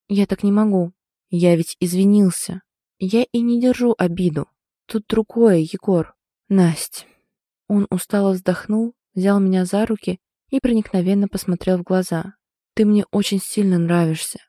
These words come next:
Очень сильно». У меня в груди всё стянуло, глаза защипало от этих слов. Я лишь сморгнула подступившие слёзы, но так и не смогла ничего ему на это ответить.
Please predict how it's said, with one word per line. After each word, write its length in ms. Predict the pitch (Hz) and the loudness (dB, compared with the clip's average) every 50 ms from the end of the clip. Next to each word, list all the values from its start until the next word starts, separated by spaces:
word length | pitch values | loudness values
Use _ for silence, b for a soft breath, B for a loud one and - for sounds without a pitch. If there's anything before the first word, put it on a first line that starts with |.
| _ _ _ _ _ _ _ _ - | _ _ _ _ _ _ _ _ -4
Очень 380 | - 214 202 - - 196 190 | -4 -4 -2 -2 -4 -4 -4
сильно». 560 | - - - - 202 190 175 165 156 160 175 - _ _ _ _ _ _ _ | -6 -8 -6 -4 -2 0 0 0 -2 -4 -8 -12 _ _ _ _ _ _ _
У 80 | - 202 | -2 0
меня 300 | 202 202 214 240 262 247 | 2 2 2 2 2 0
в 40 | |
груди 340 | 220 214 214 214 202 247 269 | 0 0 0 0 2 0 0
всё 180 | - - - 226 | 0 -2 -4 -6
стянуло, 600 | - - - 247 233 226 214 185 165 156 156 - _ _ _ _ _ | -6 -4 -2 0 2 2 2 2 2 0 -4 -6 _ _ _ _ _
глаза 440 | - 196 190 196 190 180 - 208 214 | -6 -2 2 2 2 2 2 2 2
защипало 600 | 208 202 196 - 214 - - - 240 247 233 208 | 2 0 -2 -2 -4 -4 -2 -2 0 0 0 -2
от 200 | - - - - | -2 -6 -6 -4
этих 300 | - 190 - - 202 - | -6 -4 -4 -4 -6 -6
слов. 400 | - - - 175 160 156 - - _ _ _ _ _ _ _ | -6 -4 -4 -4 -4 -4 -6 -12 _ _ _ _ _ _ _
Я 140 | - 220 | -2 0
лишь 200 | 226 226 220 214 | 2 2 2 0
сморгнула 600 | - - - 202 196 190 185 196 226 247 247 226 | -4 -4 -2 -2 -2 0 0 0 0 0 0 -2
подступившие 680 | - - - - - - - - 202 196 - - - 208 | -2 -4 -8 -10 -10 -16 -4 -2 -2 -2 -2 -2 -4 -4
слёзы, 460 | - - - - 175 165 160 160 156 - _ _ _ _ _ _ _ _ | -4 -4 -2 0 0 0 0 -2 -6 -10 _ _ _ _ _ _ _ _
но 80 | - 202 | -4 -2
так 200 | 214 240 - - | 0 0 0 0
и 40 | 240 | -2
не 80 | 233 | -2
смогла 420 | 226 - - 240 233 220 196 175 170 | -2 -2 -2 -2 0 0 0 2 0
ничего 460 | 165 165 170 - - 175 170 185 214 | 0 -2 -4 -4 -6 -4 -2 0 0
ему 280 | 214 202 180 175 180 185 | 0 0 0 0 0 0
на 180 | 180 175 170 | 0 0 0
это 160 | 175 - - | -2 -2 -4
ответить. 580 | 190 185 - - 165 156 - - - - - - | -6 -6 -4 -4 -4 -4 -4 -8 -14 -20 -20 -20